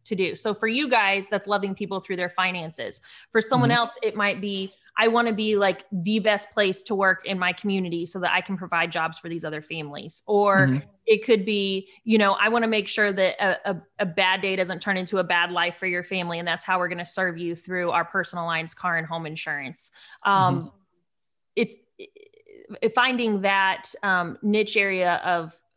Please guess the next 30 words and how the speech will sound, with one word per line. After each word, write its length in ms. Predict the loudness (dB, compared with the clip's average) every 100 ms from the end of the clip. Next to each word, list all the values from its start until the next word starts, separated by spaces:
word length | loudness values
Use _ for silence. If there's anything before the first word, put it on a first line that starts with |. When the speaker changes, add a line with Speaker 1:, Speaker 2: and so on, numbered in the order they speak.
| _ _ _
Speaker 1:
what 260 | -4 0 2
makes 260 | 2 0
you 120 | -2 0
unique 480 | 0 2 2 2
or 100 | 0
different. 440 | -2 -2 -2 -6 -6 -16 -10
Um, 480 | -8 -6 -8 -10 -14 _ _ _ _
Speaker 2:
Yeah. 240 | 2 4 6
I 80 |
mean, 120 | 4 4
the, 100 | 4
the 120 | 4
niche 180 | 4 4
doesn't 220 | 2 4
have 220 | 2 2
to 80 | 2
be 100 | 2
a 40 | 2
product 380 | 4 2 2
or 60 | -2
service, 320 | 0 0 0
but 120 | 0
it 60 | 0
can 260 | 2 0 2
be. 280 | 0 -2 _ _ -14 -10
Speaker 1:
Mm-hmm. 140 | 0
Speaker 2:
The, 360 | 0 0 2 4
um, 360 | 4 2 0 -10 -20 _
the, 140 | 2 6
the, 180 | 4